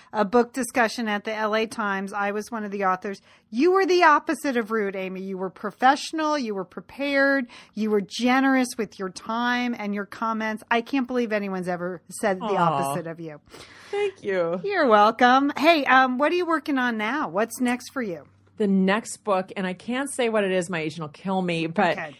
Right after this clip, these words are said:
Speaker 2: it's in the similar area of using science to change behavior.
Speaker 1: Ooh, okay. Good tease.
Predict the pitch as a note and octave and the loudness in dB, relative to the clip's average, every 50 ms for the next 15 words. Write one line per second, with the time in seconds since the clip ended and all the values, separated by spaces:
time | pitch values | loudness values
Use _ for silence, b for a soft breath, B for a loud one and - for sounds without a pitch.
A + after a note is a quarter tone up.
0 | - _ - A#3+ A3+ - D4+ D#4 D#4+ E4 D#4+ - - - - B3+ B3+ B3 B3 B3 | -12 _ 0 0 0 0 -2 -2 -2 -2 -4 -6 -8 -4 -2 -2 -2 0 0 0
1 | A#3+ A#3 - - G3 G3+ G3 G3 G3 F#3+ F#3+ F3+ - F#3 E3+ G3+ G#3 A3+ G#3 A#3+ | 0 0 0 -2 -2 0 0 0 0 0 0 0 0 -2 -4 -2 -2 -2 -2 0
2 | A#3+ A3+ G#3+ G#3+ - - G3+ G3 G3 G3 G3 G3 G3+ G3+ G3 - - - - - | -2 -2 -2 -4 -6 -8 -6 -6 -4 -4 -4 -4 -4 -4 -6 -10 -14 -14 -16 -10
3 | - G#3 F#3+ F#3 F3+ E3+ E3+ E3+ E3+ E3+ - - G#3 F#3+ F#3 F#3 F#3 - - F3 | -6 -4 -2 -2 0 0 0 -2 -2 -4 -4 -4 -2 -2 -2 -2 -4 -4 -2 0
4 | E3+ E3 E3 D#3 D#3 D3 D#3 C3 G#2+ - - _ _ _ _ _ _ _ _ _ | 2 4 4 4 2 2 -2 -6 -6 -8 -12 _ _ _ _ _ _ _ _ _
5 | _ _ _ _ _ _ _ - - _ B3+ A#3 B3 E4+ G4 G4 D#4 A3 F#3 D#3+ | _ _ _ _ _ _ _ -20 -8 _ 2 4 6 6 6 4 2 0 -2 -4
6 | C#3+ C#3 - F#3+ A3+ A#3 A#3 A#3 - F4+ D4+ E4 D4+ A#3 - - B3+ C#4+ C4 B3+ | -10 -8 0 2 4 4 4 2 2 0 2 2 2 0 0 0 0 0 0 -2
7 | - - C#4+ D4 E4 D4+ A3+ F3+ D#3 C#3 - - | -4 -2 -2 0 0 -2 -4 -6 -8 -12 -18 -20